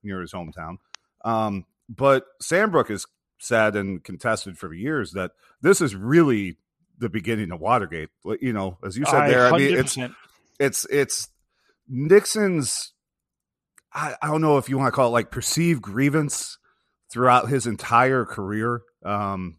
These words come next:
Speaker 1: it, it, all the way through. I mean, goddamn, after Watergate, you know, he said what he, he wanted to blame Martha Mitchell, a character that we'll get to later, y-, y-, sitting with David Frost in nineteen seventy-seven, instead of accepting blame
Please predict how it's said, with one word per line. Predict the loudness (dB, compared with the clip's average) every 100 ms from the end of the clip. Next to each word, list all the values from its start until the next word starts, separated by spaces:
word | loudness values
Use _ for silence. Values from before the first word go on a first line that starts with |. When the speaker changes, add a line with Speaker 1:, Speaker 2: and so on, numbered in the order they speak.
| _
Speaker 1:
it, | -4 -2
it, | -2 -4 -4 0
all | 4 6
the | 4
way | 0
through. | 0 0
I | 0
mean, | -2 -6
goddamn, | -4 -4 -2 -4 -4
after | -2 -4 -4
Watergate, | 0 0 0 -6 -12 -6
you | -2
know, | 0
he | 0
said | 0 0
what | 2 2 2 -2 _ _ _ -4
he, | -2
he | 2
wanted | 4 4
to | 2
blame | 0 2
Martha | 2 0 0
Mitchell, | 0 0 -2 -8
a | -8
character | -4 -4 -2 -2
that | -2
we'll | -4
get | -4 -6
to | -6 -2
later, | 0 0 0 -4 _ _ -6
y-, | -4 -4
y-, | -4
sitting | -2 -2 0
with | -2 0
David | 0 0 -2
Frost | 2 2 2 -2
in | -6
nineteen | -6 -8 -10
seventy-seven, | -8 -6 -6 -8 -2 -2 -2
instead | -10 -6 -2
of | -2
accepting | -4 -4 -4 -4 -10
blame | -6 -4 -4 -8